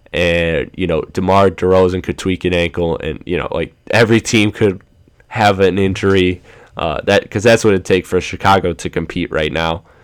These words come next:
But, um, but no, if, if <laughs> seriously, if you give Jimmy Butler a better supporting cast, I think, I think the Bulls could be a contender. Um,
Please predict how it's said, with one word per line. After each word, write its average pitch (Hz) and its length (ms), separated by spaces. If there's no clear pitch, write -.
But, 95 320
um, 87 460
but 95 180
no, 90 160
if, 90 220
if 113 520
<laughs> - 0
seriously, 101 400
if 95 100
you 117 100
give 107 340
Jimmy 98 240
Butler 90 300
a 87 40
better 87 260
supporting 85 500
cast, 87 320
I 82 80
think, 80 280
I 98 60
think 95 160
the 95 80
Bulls 95 320
could - 260
be 92 140
a 87 80
contender. 92 680
Um, 67 320